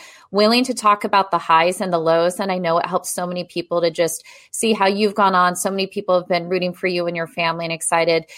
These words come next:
to see where you are today with your third child, married, and a new dog. Lots of wonderful things in your life.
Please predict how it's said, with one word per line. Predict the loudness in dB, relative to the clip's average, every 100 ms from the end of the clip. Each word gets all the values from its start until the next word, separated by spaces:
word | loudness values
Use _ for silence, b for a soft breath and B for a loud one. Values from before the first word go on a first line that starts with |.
| B B
to | -2
see | 2 4
where | 6
you | 6 6
are | 4 4
today | 0 2 4 4
with | 2 -2
your |
third | -2 -4 0
child, | 2 4 4 2
married, | 2 4 6 6 4 2
and | -2 -2
a | -2
new | -4
dog. | 2 4 6 6 4 0 -2
Lots | 2 2 0
of | -2
wonderful | 0 0 -2 -4
things | -2 -2 -2 -4
in |
your | 0 4
life. | 4 4